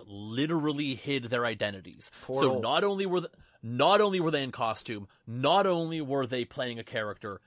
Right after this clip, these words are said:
Speaker 1: they did everything they could to literally not be themselves,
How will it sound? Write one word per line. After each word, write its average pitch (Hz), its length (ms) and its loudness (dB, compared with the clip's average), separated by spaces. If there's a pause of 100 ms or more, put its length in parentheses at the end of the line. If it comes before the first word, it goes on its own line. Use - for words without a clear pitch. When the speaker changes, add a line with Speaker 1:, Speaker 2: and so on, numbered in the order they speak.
(260)
Speaker 1:
they 156 360 2
did 170 180 -2
everything 147 460 -4
they 131 140 -4
could 120 440 -4 (200)
to 175 180 2
literally 127 880 0
not 113 440 -4
be 107 160 -6
themselves, - 840 -8